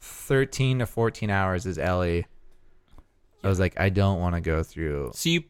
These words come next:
Speaker 2: you
Speaker 1: the,
Speaker 2: basically
Speaker 1: her
Speaker 2: played the
Speaker 1: story.
Speaker 2: same length as the first game again.
Speaker 1: Yeah.
Speaker 2: And now they're asking you to play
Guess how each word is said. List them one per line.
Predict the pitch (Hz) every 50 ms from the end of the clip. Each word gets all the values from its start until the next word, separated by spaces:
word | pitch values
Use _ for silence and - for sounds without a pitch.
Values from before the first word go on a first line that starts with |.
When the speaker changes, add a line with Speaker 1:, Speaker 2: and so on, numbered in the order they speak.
| _
Speaker 2:
you | - - 139 175 196 190 -
Speaker 1:
the, | 98
Speaker 2:
basically | - 135 170 175 - - 104
Speaker 1:
her | 92 85
Speaker 2:
played | - - 143 147 151 -
the | 123 110
Speaker 1:
story. | - - - - 123 117
Speaker 2:
same | 123 135 135 123
length | 110 101 104 107 117 120 - - _ _ _ -
as | 107 104 107 104 104
the | - - 87
first | - - - 110 113 110 - -
game | - - 104 110 107 98 95 95 92 90 - _ _ _ _ _ _ _ _ _ _ -
again. | 107 104 92 98 107 113 127 113 95 92 92 92 92
Speaker 1:
Yeah. | 110 123 127 135 113 87 - -
Speaker 2:
And | - 110 113
now | 120 117 113
they're | 113 117 110
asking | 107 104 107 107 - - 117 107
you | 104 104 101
to | 95 - 107 101
play | - - 104 101 98 95 95 90 -